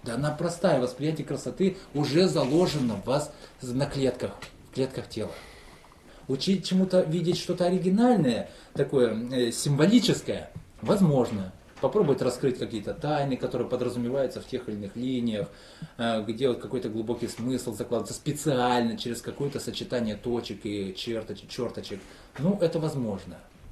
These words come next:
Но это уже другой подход совсем. Красота не нуждается в дополнительном объяснении.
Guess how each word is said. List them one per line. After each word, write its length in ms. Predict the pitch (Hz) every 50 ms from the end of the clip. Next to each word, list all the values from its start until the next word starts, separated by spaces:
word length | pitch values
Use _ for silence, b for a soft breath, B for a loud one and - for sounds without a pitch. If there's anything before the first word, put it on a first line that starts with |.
| - - _ - -
Но 80 | 113 135
это 140 | 143 156
уже 100 | 147 156
другой 280 | 151 151 156 151 156 147
подход 380 | - 156 - - - 101 95 -
совсем. 300 | 87 82 - - - - - - - - - - - - - - - -
Красота 600 | - - - - - 104 - 151 160 175 - - - - -
не 140 | 117 120 127
нуждается 580 | 127 123 120 120 117 107 95 80 - - 85
в 80 | 87 90
дополнительном 680 | 92 87 - 92 92 104 117 - - 120 117 110 110
объяснении. 640 | 104 101 98 101 98 - 87 80 71 67 60 55